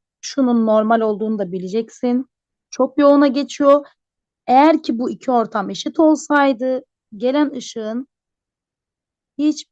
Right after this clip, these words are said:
kırılmaya uğramadan direkt karşıya geçecekti. Fakat çok yoğun ortama geldiği için,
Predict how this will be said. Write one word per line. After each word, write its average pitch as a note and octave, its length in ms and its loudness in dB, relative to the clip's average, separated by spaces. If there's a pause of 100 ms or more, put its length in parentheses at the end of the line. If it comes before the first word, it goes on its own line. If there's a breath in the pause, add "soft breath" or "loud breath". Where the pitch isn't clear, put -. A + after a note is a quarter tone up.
(140)
kırılmaya A#3+ 580 -4
uğramadan G#3+ 960 -6
direkt C4 320 -2
karşıya D#4 440 0
geçecekti. D4 720 -6 (420)
Fakat D4 460 0 (140)
çok F4+ 340 -2
yoğun D#4 220 2
ortama G#3+ 420 -4 (340)
geldiği A#3 460 0
için, A3+ 400 -12